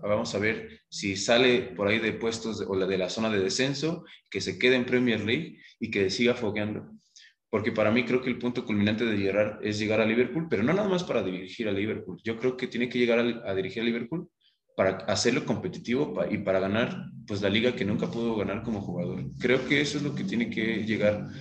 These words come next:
a hacer Gerrard en el Liverpool. No es nada más dirigir al equipo y ya cumplí, no. Tiene que ser un muy buen entrenador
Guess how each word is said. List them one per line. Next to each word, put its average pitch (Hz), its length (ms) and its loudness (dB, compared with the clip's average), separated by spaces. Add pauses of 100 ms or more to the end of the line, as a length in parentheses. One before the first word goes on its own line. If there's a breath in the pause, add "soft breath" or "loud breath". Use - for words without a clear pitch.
(140 loud breath)
a 101 60 2
hacer 104 240 0
Gerrard 104 260 4
en 113 80 2
el 95 80 2
Liverpool. 98 400 -2
No 113 100 4
es 139 120 2
nada 170 160 6
más 151 180 4
dirigir 120 320 0
al 113 140 2
equipo 123 360 -4
y 101 80 0
ya 113 160 0
cumplí, 107 340 -2
no. 101 280 -2
Tiene 123 220 -2
que 147 100 -4
ser 143 220 0
un 143 100 2
muy 143 220 2
buen 131 160 0
entrenador 107 640 -4